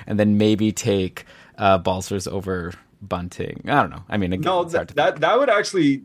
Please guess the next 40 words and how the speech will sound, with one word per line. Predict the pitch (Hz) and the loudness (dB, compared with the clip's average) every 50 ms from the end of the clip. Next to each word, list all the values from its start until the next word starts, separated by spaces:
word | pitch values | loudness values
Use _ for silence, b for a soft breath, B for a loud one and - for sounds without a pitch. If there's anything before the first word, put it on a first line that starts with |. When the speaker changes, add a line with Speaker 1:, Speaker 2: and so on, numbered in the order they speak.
| - - | -4 0
Speaker 2:
that, | 143 156 165 - 160 | 2 2 2 2 0
no, | 147 147 147 131 113 | 2 2 4 4 4
that | 127 143 165 | 4 2 2
would | 190 170 | 2 0
make | 165 170 143 - | 0 0 -2 -2
sense. | - - 135 131 127 113 110 - - - | -2 0 2 4 4 2 0 -4 -10 -12
But | - _ - 131 127 120 - | -10 _ 0 2 2 2 4
the, | 143 147 156 | 2 2 2
the | 151 151 170 | 2 2 2
only | 180 185 175 | 2 2 0
problem | 135 143 156 156 151 151 | 0 2 2 2 4 4
is | 147 143 127 131 131 - _ _ | 2 2 2 0 -6 -8 _ _
if | - 143 143 139 151 | 0 0 0 0 0
it's | 139 139 | 0 0
a | 143 | 2
back-to-back | 120 - 139 147 160 156 - 143 - - 131 131 131 123 113 107 - - _ _ _ _ _ _ _ _ - | 2 2 2 2 2 2 0 -2 0 2 2 4 6 4 4 2 0 -4 _ _ _ _ _ _ _ _ -2
and | 135 127 127 | 0 0 2
you're | 131 - | 2 0
playing | - - 143 139 135 131 135 | 0 2 2 2 2 4 2
in | 131 123 | 0 0
Colorado, | - 131 135 131 123 117 110 113 120 123 139 143 | 0 2 2 2 4 4 4 4 4 4 4 4
like, | 143 131 120 113 - | 4 4 2 0 0
when | 120 120 127 131 135 | 0 0 2 4 4
are | |
you | 131 135 127 | 2 2 2
gonna | 127 123 113 | 2 0 0
find | - - 123 120 120 117 117 | 0 0 0 2 2 4 4
out | 117 117 110 - | 4 4 2 0
who | - 120 120 | -2 -4 -4
the | - 107 | -4 -6
goalie | - - 104 110 113 117 113 104 | -4 0 0 2 2 2 2 0
is | 101 98 92 | 0 -2 -4
on | 98 95 92 | -6 -8 -6
Saturday, | - - 107 107 104 101 95 92 87 90 | -2 0 2 2 4 2 0 0 -2 0
right? | 95 98 104 110 | 2 2 2 2
It | 110 | 2
might | 110 110 120 123 139 | 2 2 2 0 2
not | 123 131 123 110 98 | 0 0 0 0 0
be | 113 117 117 117 107 101 87 - | 0 -2 0 2 0 0 -2 -2
until | 110 107 104 - - 110 104 98 95 - - | -4 -4 -4 -2 -2 0 2 0 0 -2 -4